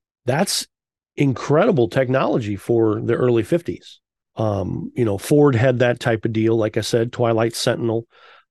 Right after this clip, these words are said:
uh, they had that all up through the seventies.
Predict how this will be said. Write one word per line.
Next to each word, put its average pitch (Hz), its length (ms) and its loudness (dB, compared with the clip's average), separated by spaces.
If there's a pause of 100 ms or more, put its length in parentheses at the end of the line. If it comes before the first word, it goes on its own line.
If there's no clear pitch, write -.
uh, 107 220 -2
they 127 220 2
had 123 320 0
that 110 240 0 (480)
all 135 320 2
up 147 120 -2
through 135 180 0
the 110 120 -2
seventies. 123 680 -2